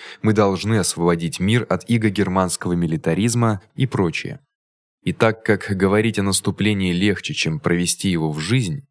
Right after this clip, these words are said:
так как некоторые полки, например, седьмой армии, четыре полка, не сочли возможным подчиниться приказу о выступлении, то Временное правительство вместе с Керенским перешло от слов к делу,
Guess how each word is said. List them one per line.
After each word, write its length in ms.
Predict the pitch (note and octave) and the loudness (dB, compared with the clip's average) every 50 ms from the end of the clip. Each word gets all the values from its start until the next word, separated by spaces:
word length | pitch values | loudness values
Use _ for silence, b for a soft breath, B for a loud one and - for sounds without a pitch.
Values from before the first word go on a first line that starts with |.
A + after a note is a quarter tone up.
| _ _ _ _ _ | _ _ _ _ _
так 240 | - G#2+ G2+ - | 0 0 0 2
как 240 | - A#2 G#2+ - - | 0 0 0 2 0
некоторые 480 | A2+ A#2 A2+ - G#2+ - A2 G2 G2+ F#2+ | 0 0 0 0 0 0 0 0 0 0
полки, 580 | - G#2 G2+ G2+ G2 F#2+ - - G#2 F2 D2 - _ | 2 2 2 2 0 -2 -2 0 0 0 -2 -6 _
например, 480 | D#2+ E2 D#2 F2 F2 F#2 F#2+ F2+ E2+ - | -4 -2 0 0 0 2 2 0 0 0
седьмой 480 | - - G2+ F#2+ G2+ G#2 G2+ F2 D2+ - | -2 -2 0 -2 0 0 0 -2 0 0
армии, 480 | D#2+ E2 D#2 - D2+ C#2+ C#2+ - - - | -2 -2 -2 -2 -4 -8 -8 -10 -14 -8
четыре 380 | _ - - E2+ - G2 D#2+ D#2+ | _ -4 -4 -2 -2 -2 -2 -2
полка, 460 | - D#2 D#2+ D#2+ - - C#2+ - - B B B B B B | -2 -2 -2 -2 -2 -6 -6 -6 -8 B B B B B B
не 140 | F#2+ F#2+ F#2 | -2 0 2
сочли 340 | F#2 A#2+ A2 - A2+ B2 | 2 2 2 2 0 2
возможным 580 | A#2 A2 G#2 F#2 G#2+ A#2 A#2+ A2 G#2 G#2+ G2+ F2+ | 2 2 2 2 2 0 0 2 0 -2 -2 0
подчиниться 600 | - F#2+ E2 - - G#2+ G#2+ A2 A2 - - G2+ | -2 -2 -2 0 -2 0 0 0 0 0 0 -2
приказу 500 | - - F#2 F#2 - - G#2+ G2+ E2+ F#2+ - | 0 0 -2 -2 2 2 2 2 2 0 -2
о 80 | - E2+ | -2 -2
выступлении, 800 | E2 E2+ - - F#2 D#2+ - F#2+ A2+ A#2+ G2+ D#2 C2 B1 - B B B B B B | -2 -2 -2 -2 -4 -4 -2 0 0 0 0 -2 -4 -6 -8 B B B B B B
то 80 | - E2 | -4 0
Временное 440 | E2 F2+ A2 B2+ C3+ B2 B2 A#2+ G2+ | 2 4 4 4 2 2 2 2 2
правительство 640 | - G#2+ G#2+ A#2 C3+ C3 - G2+ - - - E2+ D#2 | 2 2 2 2 0 -2 0 -2 -2 -2 0 -2 -2
вместе 400 | D2 F2 G2 G#2 G2+ - - F#2 | 0 0 0 0 0 0 0 0
с 100 | - - | -2 0
Керенским 540 | - A#2 A#2 A#2+ A2 G#2 - - G#2 F#2 | 0 0 0 2 0 -2 0 -2 -2 0
перешло 460 | - G2 F2 F#2 F2+ - - A2+ G#2 - | 0 0 0 0 -2 0 2 2 2 2
от 140 | F2+ F2 | 2 0
слов 360 | - - G2+ G2+ G2 F2 - - | 0 0 2 2 0 0 -2 -8
к 80 | D#2+ | -10
делу, 480 | D#2 D2+ F2 G#2+ A#2+ A2+ F2 C#2 B1 | -8 -2 0 2 2 2 2 0 -2